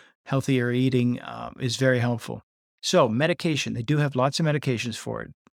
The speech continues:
One of the most common initial medications, especially for, like, pre-diabetes or beginning type two diabetes, is metformin. And metformin lowers the amount of glucose your liver makes, and it helps your body respond better to the insulin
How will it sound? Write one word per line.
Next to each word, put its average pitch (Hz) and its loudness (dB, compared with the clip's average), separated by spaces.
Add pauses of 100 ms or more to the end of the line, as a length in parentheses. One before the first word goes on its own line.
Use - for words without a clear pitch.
(160)
One 131 2
of 143 4
the 135 6
most 135 2
common 156 0
initial 139 2
medications, 139 0
especially 143 -2
for, 135 -6
like, 120 -4
pre-diabetes 139 -2
or 127 -2
beginning 131 4
type 131 -4
two 139 -2
diabetes, 131 0
is 117 -4
metformin. 123 0 (100)
And 117 -2
metformin 139 2 (320)
lowers 143 2
the 135 -2
amount 135 2
of 120 -4
glucose 143 -2
your 123 0
liver 156 4
makes, 143 2 (400)
and 131 -2
it 117 -4
helps 139 -2
your 139 2
body 131 2
respond 123 -2
better 143 2
to - -4
the 123 2
insulin 127 2